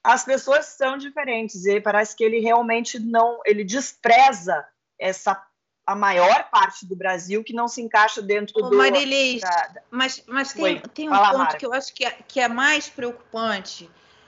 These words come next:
Speaker 2: é, que mostra o desgoverno, né? Porque você tem um Ministério da Economia, você tem gente ali trabalhando, não tô falando do ministro, tô falando, você tem uma turma ali de técnicos trabalhando, independentemente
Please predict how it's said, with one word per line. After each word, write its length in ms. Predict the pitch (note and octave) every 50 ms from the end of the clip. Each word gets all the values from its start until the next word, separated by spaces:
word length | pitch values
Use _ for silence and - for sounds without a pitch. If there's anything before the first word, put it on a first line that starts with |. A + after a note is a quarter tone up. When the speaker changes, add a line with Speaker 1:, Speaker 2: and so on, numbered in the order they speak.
| _ _ _ _ -
Speaker 2:
é, 220 | G#3 G#3+ G#3+ G#3+
que 180 | G#3+ - C4 B3
mostra 600 | A3+ A3 A3+ A#3 A#3+ A#3+ - - A#3+ B3+ A#3+ - -
o 200 | A#3 A#3 A#3 A#3
desgoverno, 1040 | G3+ F#3+ F#3+ G3 A#3 A#3+ A#3 A3 G#3 A3+ G#3 F#3 F3 E3+ E3+ E3+ E3 E3 E3+ F3 F3+
né? 220 | G3 G#3 G#3 G#3 G#3 -
Porque 640 | - A3+ - - - - B3+ B3 A#3+ A#3+ A#3+ A#3+ A#3 - - - - - A#3+
você 260 | G#3 A3 A3 - B3
tem 160 | A#3 - B3 B3
um 80 | B3
Ministério 540 | B3 A#3+ A#3+ A#3 A#3 A3+ - - B3+ B3+ B3
da 60 | A#3
Economia, 840 | A#3+ A#3 B3 A3+ A3 G#3+ G3 F#3+ G3 G#3 A#3 A#3+ A#3+ A#3+ A#3+ A#3+ A#3+ - - - -
você 160 | - - G3+
tem 180 | - B3 A#3+ A#3+
gente 460 | A3 G3+ A3 B3+ C4 B3+ B3+ - A3
ali 260 | G3 G3+ A3+ B3+ B3
trabalhando, 720 | B3 - A3 G#3+ A3 G#3+ G#3 G3 F#3 F#3 G3+ A3+ A#3 A#3 G#3+
não 140 | G#3 G#3
tô 100 | G#3+ C4
falando 280 | C4+ - E4+ C#4+ D4 D#4+
do 60 | B3+
ministro, 440 | C#4 C4 A3 A#3 B3+ D4+ - - D4
tô 40 | -
falando, 360 | - A#3 A#3+ C#4 D4+ C#4+ B3
você 160 | - - A3+
tem 300 | A3+ - D4+ F4+ G#4 G#4
uma 280 | F#4+ C#4 A#3+ A#3+ A#3 A3+
turma 380 | A3+ - C4+ D#4 F4+ D#4+ C4
ali 140 | A3+ A#3+ C#4
de 100 | B3+ A#3
técnicos 680 | A3 - - A3 B3 C4+ - - A3 G3+ - - -
trabalhando, 640 | - _ - G#3 G#3 G#3 G3+ F#3+ F#3 F#3 A3 C4 B3+ G#3+
independentemente 1120 | G3 G3 F#3+ G#3 G3+ - G#3+ G3+ G3 G3+ A3 A3 - G#3 F#3+ F#3+ A3 A#3 A3+ - G#3+ -